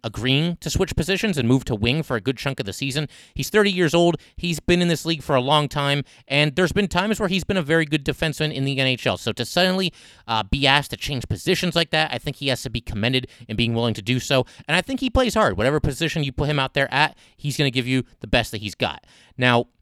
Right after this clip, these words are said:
you could argue that when he agreed to change from defenseman to wing, it was just self-preservation, because it may have been a situation where it was kinda like, uh, "Hey, you can either play forward or you can be a healthy scratch," and he chose to play forward.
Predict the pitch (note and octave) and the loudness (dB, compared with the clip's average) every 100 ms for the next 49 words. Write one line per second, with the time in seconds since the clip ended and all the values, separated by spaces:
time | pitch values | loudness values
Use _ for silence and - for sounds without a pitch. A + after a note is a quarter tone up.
0 | _ _ - D#3 B3 F#3 D3+ C3 D3+ C3 | _ _ -4 4 8 10 8 6 4 4
1 | C3+ B2 B2+ B2+ A#2 _ - D#3 C3 C#3+ | 2 2 -2 -2 -10 _ -10 -6 -2 -2
2 | C3+ - D3 C3 B2+ - B2 A2+ C#3+ - | -4 -2 2 2 0 0 0 2 0 0
3 | C3 - A2+ C#3+ C3+ A#2+ A#2 B2+ - B2+ | -4 -2 2 4 4 0 0 0 2 0
4 | - C3 G2+ G2+ C3 - G2+ G#2 A#2+ A2+ | 2 -2 -2 -2 -2 -2 -4 -4 0 -2
5 | - - - - C3 C3 G#3+ C3+ B2 - | -2 -18 -18 -4 0 4 4 4 2 -2
6 | C3 C3+ C3+ B2+ B2 A#2 A#2 A2 - B2 | -4 0 0 2 2 2 2 0 0 0
7 | A2 A2 - - - A2 A#2 D3 F#2 G#2 | 2 0 -2 -18 -8 -2 2 2 2 -2
8 | C#3 C3 C3 - - F3 D#3+ E3 F#3 A3+ | 0 2 0 0 2 2 0 -2 0 0
9 | A3 D3+ D3 D3 C#3+ C3+ C3+ B2 B2 A#2 | 0 2 2 2 -2 -2 0 0 -2 -6
10 | - A2+ D2 - F#2+ G#2+ G#2 G#2+ - - | -4 -4 -4 -8 -8 -6 -2 -2 -2 -4
11 | G#2 - B2+ F#2 | -4 -2 -2 -2